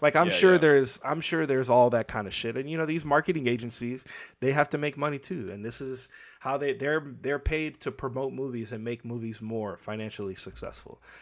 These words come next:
Speaker 1: And they,
Speaker 2: Absolutely,
Speaker 1: and
Speaker 2: yeah.
Speaker 1: you s-, and somebody said, "Hey, there's this thing that we can kinda, we can kinda, we can kinda take advantage of this system here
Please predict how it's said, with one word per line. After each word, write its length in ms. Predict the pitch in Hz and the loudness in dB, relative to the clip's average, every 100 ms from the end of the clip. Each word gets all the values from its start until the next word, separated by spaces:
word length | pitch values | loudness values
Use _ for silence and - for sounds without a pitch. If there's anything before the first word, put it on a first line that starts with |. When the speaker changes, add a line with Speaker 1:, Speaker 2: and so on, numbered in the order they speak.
| _ | _
Speaker 1:
And 280 | - 110 107 | -10 -8 -2
they, 220 | 113 123 | 0 2
Speaker 2:
Absolutely, 340 | 120 113 95 87 | 0 -4 -6 -4
Speaker 1:
and 80 | |
Speaker 2:
yeah. 80 | 92 | -2
Speaker 1:
you 100 | 127 | -2
s-, 240 | 139 - - | -4 -8 -10
and 160 | 117 | -10
somebody 380 | 113 147 147 156 | -4 -2 2 2
said, 220 | 143 147 | 0 -6
"Hey, 420 | 110 143 202 110 - _ _ _ _ | -4 0 2 0 -4 _ _ _ _
there's 240 | 143 175 190 | 4 6 4
this 220 | 147 - | 0 -2
thing 300 | - 233 254 | 0 0 2
that 180 | 131 104 | 0 0
we 120 | 135 | -2
can 280 | - 127 110 | -2 -4 -4
kinda, 560 | - 131 123 113 101 - _ _ - - - - | -4 -2 -2 -2 -4 -6 _ _ -20 -20 -20 -6
we 120 | 135 | -4
can 180 | 151 131 | -2 -2
kinda, 480 | 143 131 120 110 92 _ _ - | 0 0 0 -2 -6 _ _ -12
we 100 | 156 | -10
can 120 | 175 | -8
kinda 300 | 156 139 123 | -2 0 -2
take 240 | - 160 | -4 -4
advantage 460 | 147 117 135 151 123 | -4 -4 -4 -2 -2
of 120 | 120 | -4
this 160 | 104 113 | -4 -2
system 400 | - 202 - 104 | 2 2 0 -4
here 340 | 107 107 98 | -6 -8 -12